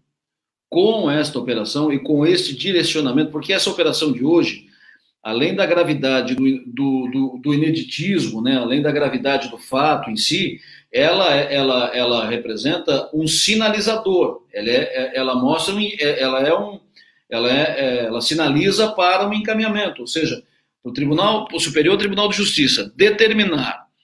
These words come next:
busca e apreensão na residência oficial do governador do estado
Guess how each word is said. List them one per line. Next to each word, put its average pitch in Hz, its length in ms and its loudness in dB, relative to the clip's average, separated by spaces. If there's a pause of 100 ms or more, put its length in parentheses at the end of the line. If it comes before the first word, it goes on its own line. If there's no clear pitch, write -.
(180)
busca 180 300 0
e 208 40 4
apreensão 185 440 0
na 135 100 2
residência 170 640 4
oficial 185 440 2
do 190 80 -4
governador 165 460 2
do 214 40 -2
estado 123 460 0